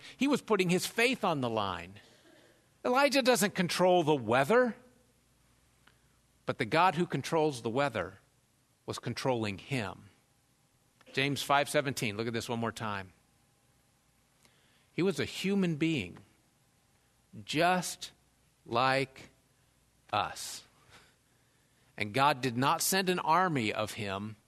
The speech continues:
although he could have. He sent one person to stand up for his name to the king. And I would argue that in today's society, he may want to do a very similar thing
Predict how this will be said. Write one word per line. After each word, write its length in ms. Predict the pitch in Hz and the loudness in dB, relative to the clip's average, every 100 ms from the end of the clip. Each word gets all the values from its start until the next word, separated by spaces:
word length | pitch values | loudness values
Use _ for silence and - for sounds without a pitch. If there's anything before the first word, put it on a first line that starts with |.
| _ _ _ _ _ _ - | _ _ _ _ _ _ -4
although 240 | 104 123 | -2 0
he 120 | 131 | -2
could 260 | 135 175 170 | -2 -2 -2
have. 420 | 101 71 87 - _ _ _ _ _ _ _ _ _ | -2 -4 -8 -20 _ _ _ _ _ _ _ _ _
He 120 | - | -4
sent 340 | 151 - 151 - | -2 0 -2 -2
one 320 | 117 170 196 | -2 0 0
person 560 | - 190 151 - 104 92 _ _ _ _ - | 0 0 0 -4 -12 -16 _ _ _ _ -8
to 100 | 131 | -6
stand 400 | - 151 147 156 | -2 0 2 0
up 140 | - | 0
for 180 | - 123 | -2 -2
his 340 | - 196 143 | 2 2 2
name 440 | 156 139 104 95 95 _ _ _ _ _ | 0 0 -2 -6 -18 _ _ _ _ _
to 100 | - | -4
the 100 | 131 | -4
king. 480 | - 139 117 101 - _ _ _ - | -4 -6 -6 -8 -16 _ _ _ -4
And 120 | 117 | 2
I 140 | 139 | 4
would 180 | 185 202 | 4 4
argue 440 | 185 196 214 165 151 | 6 6 6 4 2
that 160 | 156 | 2
in 120 | 151 147 | 2 0
today's 460 | 151 147 170 196 | 0 2 4 2
society, 960 | - 220 - 214 202 190 160 135 131 120 _ _ _ _ _ | 2 0 2 4 6 4 2 0 0 -4 _ _ _ _ _
he 180 | - 202 | 0 4
may 180 | 202 196 | 4 4
want 340 | 185 202 - | 4 2 2
to 120 | 185 | 0
do 220 | 160 180 | 2 4
a 60 | 170 | 4
very 320 | 147 170 185 | 4 4 4
similar 560 | 180 - 226 208 196 180 | 4 4 4 4 4 4
thing 460 | - 170 165 156 | 2 2 4 2